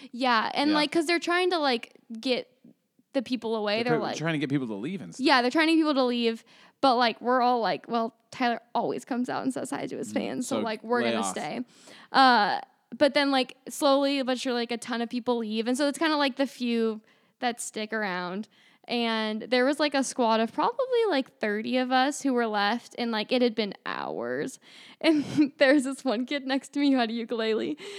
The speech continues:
Speaker 1: and we were, of course, like, all becoming
Speaker 2: Well, I love
Speaker 1: friends.
Speaker 2: that, first of all.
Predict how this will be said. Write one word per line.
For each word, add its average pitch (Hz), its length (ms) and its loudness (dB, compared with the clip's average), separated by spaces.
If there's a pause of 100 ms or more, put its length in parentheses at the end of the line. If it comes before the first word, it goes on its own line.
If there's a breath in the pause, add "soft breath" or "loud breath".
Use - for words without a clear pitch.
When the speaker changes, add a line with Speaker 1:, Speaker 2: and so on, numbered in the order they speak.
(160 loud breath)
Speaker 1:
and 247 600 2
we 370 140 4
were, 381 60 6
of 302 120 0
course, 262 280 0
like, 214 180 -4
all 220 140 2
becoming 214 380 -4
Speaker 2:
Well, 165 80 -2
I 180 80 4
love 180 80 6
Speaker 1:
friends. 165 180 4
Speaker 2:
that, 127 200 2
first 117 240 -4
of 92 120 -8
all. 82 180 -8